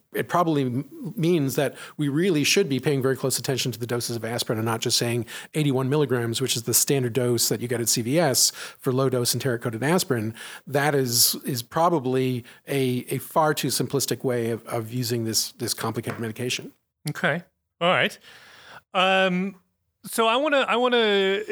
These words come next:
Speaker 2: get into some, uh, stuff that we haven't really talked about, because fundamentally, this paper is about effect modification. Or is it?
Speaker 1: Yes, I
Speaker 2: Or
Speaker 1: think it
Speaker 2: is
Speaker 1: is.
Speaker 2: it?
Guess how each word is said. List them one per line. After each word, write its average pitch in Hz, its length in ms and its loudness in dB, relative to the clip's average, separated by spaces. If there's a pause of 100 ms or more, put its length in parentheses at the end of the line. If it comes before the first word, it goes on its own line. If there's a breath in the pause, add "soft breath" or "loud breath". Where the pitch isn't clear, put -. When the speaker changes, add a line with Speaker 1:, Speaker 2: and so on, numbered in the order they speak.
(280)
Speaker 2:
get 180 140 4
into 180 280 2
some, 147 680 2
uh, 139 300 4
stuff - 220 0
that 180 80 0
we 156 100 2
haven't 262 220 0
really 233 140 2
talked 185 260 2
about, 123 160 2
because 147 280 2
fundamentally, 170 840 2 (800 loud breath)
this - 640 2 (560)
paper 175 360 2
is 151 260 0
about 131 500 2 (100)
effect - 300 -2
modification. 123 680 0 (1300)
Or 165 180 4
is 151 160 4
it? 170 40 6
Speaker 1:
Yes, - 360 0 (100)
I 143 60 4
Speaker 2:
Or 226 320 8
Speaker 1:
think 247 160 2
it 214 80 4
Speaker 2:
is 160 140 4
Speaker 1:
is. 113 160 4
Speaker 2:
it? - 120 -16